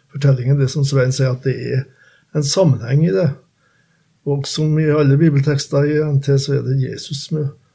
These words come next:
hovedpersonen midt i det hele, da. Så det gjelder med å få et, eh, personlig forhold til Jesus.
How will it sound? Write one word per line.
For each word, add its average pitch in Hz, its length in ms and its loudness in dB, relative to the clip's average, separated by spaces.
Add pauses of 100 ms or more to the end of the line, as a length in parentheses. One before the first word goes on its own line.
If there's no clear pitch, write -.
(240)
hovedpersonen 160 640 0
midt 175 220 -2
i 165 60 0
det 170 100 2
hele, 170 220 2
da. 180 100 -4 (1040)
Så 139 140 -4
det 135 100 4
gjelder 131 220 0
med 156 100 0
å 139 60 -6
få 135 160 0 (160)
et, - 260 -4
eh, 139 240 -2 (460)
personlig 135 540 -2
forhold 123 240 -2
til 131 180 2
Jesus. - 480 -8